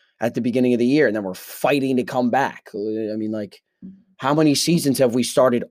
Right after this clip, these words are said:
oh and five, oh and four, one and five, like, just burying ourselves so deep down and then just fighting back to win how many games in a row to try to compete again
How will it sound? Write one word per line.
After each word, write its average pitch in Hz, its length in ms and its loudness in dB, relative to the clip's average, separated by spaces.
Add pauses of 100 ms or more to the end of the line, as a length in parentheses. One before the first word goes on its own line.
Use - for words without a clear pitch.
oh 147 240 6
and 127 120 2
five, 113 720 0
oh 143 200 4
and 123 140 0
four, 123 540 0
one 110 520 -2
and 139 140 0
five, 110 480 0
like, 110 180 -4
just - 400 -8 (680)
burying 143 640 2
ourselves 101 480 -6
so 170 440 2
deep 156 320 -4
down 143 420 2
and 127 180 0
then 131 160 -2
just 117 220 -6
fighting 143 580 -4
back 123 360 -4
to - 120 -6
win 120 300 -2 (220)
how 151 200 -4
many 143 200 0
games 131 320 0
in 120 80 -2
a 113 60 0
row 123 200 2
to 107 80 -4
try 113 240 -2
to 110 80 -4
compete 131 400 -6
again 104 340 -6